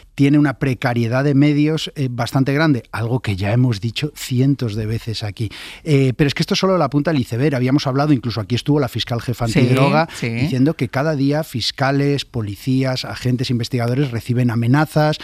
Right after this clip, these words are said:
Speaker 1: presiones, que el crimen organizado cada vez es más violento,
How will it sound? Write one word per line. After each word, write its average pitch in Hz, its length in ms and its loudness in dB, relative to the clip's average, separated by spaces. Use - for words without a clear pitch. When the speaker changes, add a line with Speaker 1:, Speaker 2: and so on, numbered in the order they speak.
Speaker 1:
presiones, 143 680 2
que - 80 -2
el 113 80 -4
crimen 131 260 2
organizado 127 540 -2
cada 117 180 -4
vez 120 160 -4
es 120 100 -2
más 123 200 0
violento, 131 500 2